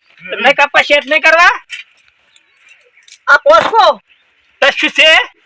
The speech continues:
Speaker 2: આવડો મોટો કોસકો? હા, હા, હા, હા, હા.
Speaker 1: આજે દેવકાજી પોસી પાડી આલું.
Speaker 2: આ કોસકો કહેવાય, શું કહેવાય? કોને?
Speaker 1: ના,
Speaker 2: હા.
Speaker 1: કતુરો કહેવાય. ની ખબર પડતી હોય તો શું કહેવાય? એમને એમ સબ ફૂલીને બેઠા છે, બેહી રે.
Speaker 2: એટલે આ આવડો કોસકો કદાચ ભાળ્યો નહીં કોઈ દાડો.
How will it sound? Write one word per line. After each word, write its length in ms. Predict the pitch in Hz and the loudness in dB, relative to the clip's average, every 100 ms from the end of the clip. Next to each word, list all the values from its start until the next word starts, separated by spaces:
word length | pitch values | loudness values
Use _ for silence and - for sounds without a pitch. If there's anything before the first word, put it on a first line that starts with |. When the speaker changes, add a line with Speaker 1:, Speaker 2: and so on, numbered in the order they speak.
| - | 0
Speaker 2:
આવડો 340 | 220 233 330 | 2 4 2
મોટો 300 | 277 294 392 | 2 2 2
કોસકો? 340 | 392 392 370 415 523 | 0 -2 0 -2 0
હા, 220 | 220 453 214 | 0 2 2
હા, 220 | 202 202 | 2 0
હા, 160 | 196 | -2
હા, 280 | 190 185 180 180 - | -6 -8 -12 -16 0
હા. 160 | 302 - _ _ | 0 0 _ _
Speaker 1:
આજે 240 | 175 202 | -2 -2
દેવકાજી 440 | 240 220 240 233 269 | -2 0 -2 0 0
પોસી 300 | 262 254 262 | 2 0 0
પાડી 260 | 269 247 | 0 2
આલું. 300 | 233 185 135 135 _ - _ _ - | 2 -2 -6 -20 _ -20 _ _ -10
Speaker 2:
આ 80 | - | -4
કોસકો 400 | - 285 - 330 | 0 2 2 0
કહેવાય, 320 | 349 370 349 | 2 2 2
શું 100 | 381 | 0
કહેવાય? 460 | 349 370 349 190 - - - - | 2 2 2 -2 -8 -14 -14 -4
કોને? 160 | 226 | -2
Speaker 1:
ના, 400 | 175 233 262 254 202 - | 0 2 2 2 0 -2
Speaker 2:
હા. 260 | 208 254 - | 0 2 0
Speaker 1:
કતુરો 280 | 220 233 240 | 0 0 0
કહેવાય. 300 | 226 196 156 | 0 0 -2
ની 100 | 254 | -2
ખબર 260 | 294 320 | 0 -2
પડતી 300 | 311 311 - | -2 -4 -2
હોય 200 | 302 349 440 _ _ _ | 0 -2 -4 _ _ _
તો 60 | - | -6
શું 140 | 240 | -6
કહેવાય? 380 | - 240 254 277 - 247 | -2 0 0 -2 -4 -2
એમને 160 | 262 285 | -2 -4
એમ 80 | |
સબ 160 | - 285 - | -2 -2 -2
ફૂલીને 260 | 285 302 | -6 -4
બેઠા 260 | 285 294 294 | -2 0 0
છે, 100 | 277 | 0
બેહી 200 | 277 330 | 0 2
રે. 80 | 359 | 0
Speaker 2:
એટલે 600 | 392 _ _ _ 214 240 | -2 _ _ _ -4 -2
આ 500 | 247 254 262 247 220 - | 0 2 2 0 -4 -4
આવડો 300 | 190 180 254 | -4 -2 -2
કોસકો 420 | 233 233 226 269 | -2 -4 -2 -4
કદાચ 240 | 269 285 262 | 0 -2 2
ભાળ્યો 260 | 180 202 302 | 2 2 2
નહીં 140 | 370 | 0
કોઈ 140 | 285 247 | -2 0
દાડો. 280 | 214 185 | 0 0